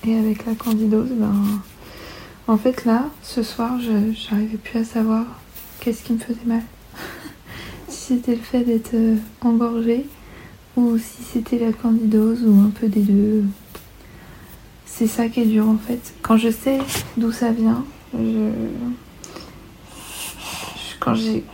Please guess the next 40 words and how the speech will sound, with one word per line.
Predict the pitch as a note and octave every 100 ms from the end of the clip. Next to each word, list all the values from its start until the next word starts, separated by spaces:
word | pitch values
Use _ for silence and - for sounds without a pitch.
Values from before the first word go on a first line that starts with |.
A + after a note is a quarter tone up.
| - - - -
ouais, | G#3+ A3
quand | - A3
je | A3+
sais, | A3 - B3+
j'ai, | A#3+ G#3 G3 G#3 -
j'ai, | G#3+
j'ai | A3 G#3
la | G3 G#3+
solution | - A3+ A3 A3 B3 B3 B3
et | A3 G3+
je | -
sais | - A3+
comment | - A3+ A3+ G#3
apaiser | G#3 A3+ A3 A3
le | A3 G#3
truc. | G#3+ - B3 - - - - - - - - - - B3+
Mais | A#3+
quand | - A#3
je | A#3+
sais | - A3
plus, | - B3+
ben, | B3+ A3+ G#3+ G3+ G3 - - -
c'est | - A#3
là | A3+ A#3
où, | G#3+ G3+ G3+ G3 - -
c'est | -
comme | A3+ A3+
quand | A3+ -
c'est | - A3 B3+ - - - - - - - - - - - B3
l'autre | B3 - B3+
soir | - B3+ B3+
où | B3
il | A#3+
s'est | A3+ B3
mis | A#3+ A#3+ A#3
à | A3+ -
hurler, | A#3+ A#3+ B3 B3+ A#3
euh, | G#3+ G#3+ A#3 D#4 - -
en | A#3 A3+
tétant. | B3 A#3 - B3